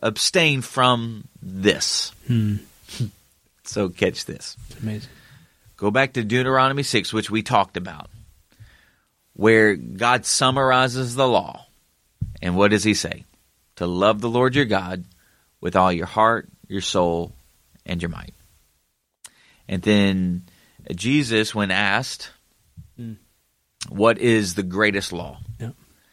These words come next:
Speaker 1: And in Matthew twenty-two, he's going to say,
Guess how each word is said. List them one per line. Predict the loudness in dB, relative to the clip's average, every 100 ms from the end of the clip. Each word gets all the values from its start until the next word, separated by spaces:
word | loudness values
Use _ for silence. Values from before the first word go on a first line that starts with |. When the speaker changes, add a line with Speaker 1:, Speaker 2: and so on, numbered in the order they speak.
| _ _ -12
Speaker 1:
And | -8
in | -4 -2
Matthew | -2 -2 -6
twenty-two, | -4 -4 -2 2 2
he's | 2 2
going | 2 0 -2
to | -2
say, | 2 4 4 -2